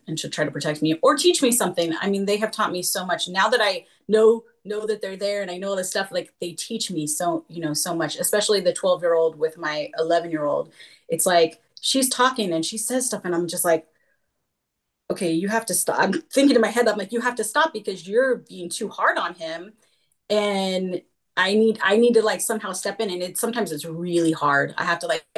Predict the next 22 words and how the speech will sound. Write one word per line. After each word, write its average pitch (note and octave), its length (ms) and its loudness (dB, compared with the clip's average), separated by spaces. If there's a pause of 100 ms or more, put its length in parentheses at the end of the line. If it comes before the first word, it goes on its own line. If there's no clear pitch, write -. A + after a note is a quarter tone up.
walk D#3 380 -2
away, D#3 500 -2 (400)
try F#3 180 2
to, F3 120 4
like, D#3+ 320 0
calm F3 560 0 (200)
her F#3 300 -2
down F3 320 2
and E3+ 180 -8
get E3+ 200 2
myself E3 760 0
in D3+ 140 -2
a, D3 180 -2 (160)
in D#3+ 80 -4
a D3+ 80 -2
place E3+ 420 0
where D#3+ 220 2
I F3 160 2
have F#3+ 280 0
the F3+ 80 -8
control E3+ 360 -2
again. G#3+ 380 -2